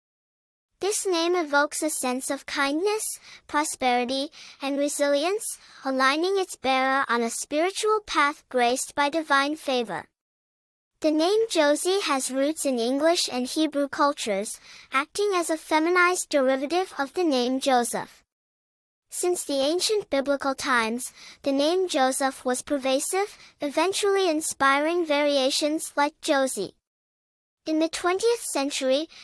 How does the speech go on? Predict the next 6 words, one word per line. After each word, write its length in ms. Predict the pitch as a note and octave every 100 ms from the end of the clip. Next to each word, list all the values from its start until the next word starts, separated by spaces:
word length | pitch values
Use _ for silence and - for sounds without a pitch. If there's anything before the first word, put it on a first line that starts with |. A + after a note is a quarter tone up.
| -
the 100 | -
name 340 | C#4+ D4+ G4 F#4+
Josie 460 | D4+ C4+ C#4+ D4
became 460 | D4 D4+ - D4 C#4+
quite 360 | - F4 G4 -
popular, 600 | G4+ D4 C#4 A3 F#3